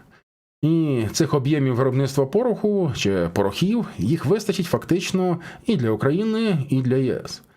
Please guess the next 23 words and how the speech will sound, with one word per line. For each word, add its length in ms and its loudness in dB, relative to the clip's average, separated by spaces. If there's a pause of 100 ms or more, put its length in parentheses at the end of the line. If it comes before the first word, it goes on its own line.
(380)
Франція 320 2
планує, 540 0
що 440 2
цей 100 0
завод 160 2
буде 240 0
безперебійно 720 0
працювати 580 0
до 80 2
дві 140 -2
тисячі 320 -2
тридцятого 420 -2
року. 260 -10 (720)
Добре, 480 2
що 200 0
є 240 0
такі 260 -2
рішення, 540 0
що 160 0
вони 200 0
приймаються, 680 0
виділяються 680 0
кошти. 640 0